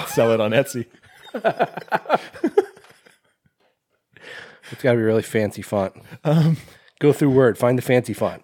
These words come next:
Speaker 1: <laughs> You, you, you're not a big S N L watcher, right?
Speaker 2: Not really, no.
Speaker 1: There was this skit. It was either
Speaker 2: So,
Speaker 1: last
Speaker 2: not,
Speaker 1: week.
Speaker 2: not at all.
Speaker 1: It was either last week or the week before, and it was,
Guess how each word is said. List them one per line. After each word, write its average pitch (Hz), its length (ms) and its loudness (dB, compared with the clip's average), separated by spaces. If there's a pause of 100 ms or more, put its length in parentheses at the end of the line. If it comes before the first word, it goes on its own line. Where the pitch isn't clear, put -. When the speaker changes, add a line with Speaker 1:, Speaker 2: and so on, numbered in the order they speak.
(140)
Speaker 1:
<laughs> - 240 -8 (340)
You, 151 100 -6
you, 202 380 -10
you're 156 140 2
not 131 160 4
a - 20 -6
big 98 160 -6
S 87 160 -8
N 90 100 -8
L 85 100 -8
watcher, - 280 -10
right? 95 180 -6 (300)
Speaker 2:
Not 104 280 2
really, 82 200 -8
no. 85 160 -12 (180)
Speaker 1:
There 123 160 2
was 123 300 2
this 123 260 -4 (100)
skit. - 440 0
It - 60 -4
was 107 100 -2
either 151 80 0
Speaker 2:
So, 147 60 0
Speaker 1:
last 127 200 2
Speaker 2:
not, 127 140 2
Speaker 1:
week. - 20 -12
Speaker 2:
not 120 200 0
at - 100 -16
all. 80 260 -12
Speaker 1:
It - 20 -2
was 139 140 -2
either 147 180 2
last 147 220 2
week 190 100 0
or 170 60 2
the 143 60 2
week 127 160 0
before, 101 480 -4 (520)
and 110 120 -2
it 104 40 0
was, 104 360 -4